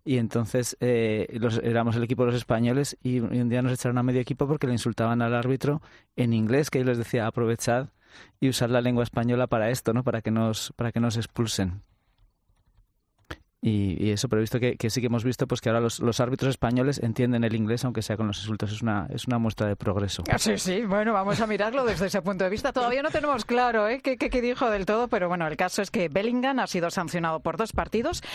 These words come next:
Speaker 2: creo que por menosprecio, no por insulto al árbitro, finalmente, ¿no, Juanma?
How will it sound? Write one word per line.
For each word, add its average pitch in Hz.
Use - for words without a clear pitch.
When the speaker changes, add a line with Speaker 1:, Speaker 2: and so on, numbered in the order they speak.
Speaker 2:
creo 262
que 302
por 262
menosprecio, 196
no 185
por 226
insulto 196
al 165
árbitro, 151
finalmente, 156
¿no, 185
Juanma? 226